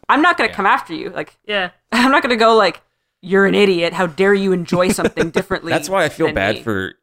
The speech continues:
Speaker 2: websites and, and journalists who still have to review games on a point system because, man, you see, like, you know,
Speaker 3: Yeah.
Speaker 2: I, I give Donut County a nine and they give Red Dead Redemption an eight, and everyone's like, "Oh my God, like, how is that? It doesn't make any sense."
Speaker 1: <laughs>
Speaker 2: And
Speaker 1: Yeah,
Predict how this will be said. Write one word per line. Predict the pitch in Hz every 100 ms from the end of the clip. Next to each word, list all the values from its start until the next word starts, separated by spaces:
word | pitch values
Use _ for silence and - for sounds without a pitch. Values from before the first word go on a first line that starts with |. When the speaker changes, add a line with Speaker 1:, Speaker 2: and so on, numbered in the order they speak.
| _
Speaker 2:
websites | 95 104 - 110 113 - - -
and, | 92 92
and | - 92
journalists | 98 98 104 -
who | 101
still | - 98 98
have | 98
to | 104
review | 98 92 92 95
games | 95 95 101
on | 92
a | 90
point | - 95 98
system | - 120 - 127 131
because, | 107 101 90
man, | 101 101 95 90 95 _ -
you | 117
see, | - 117 110
like, | 101 95 -
you | 90
know, | 90 92 92 -
Speaker 3:
Yeah. | 165
Speaker 2:
I, | 131 107 -
I | 104
give | 104 107 110 110 110
Donut | 110 120 117
County | 147 127 95
a |
nine | 107 131 107 95 95
and | 98
they | 98
give | 101 92 - _
Red | 104 110
Dead | 104 104
Redemption | 104 110 -
an | 90
eight, | 120 87
and |
everyone's | 98 98 98
like, | - -
"Oh | 240 190 160
my | 135
God, | 113 180 139 113 104 98
like, | 110 104
how | 202 214
is | 175
that? | 151 160 139
It |
doesn't | 131 127 127 131
make | 120
any | 110 104
sense." | 175 - - - -
Speaker 1:
<laughs> |
Speaker 2:
And | -
Speaker 1:
Yeah, | 370 494 466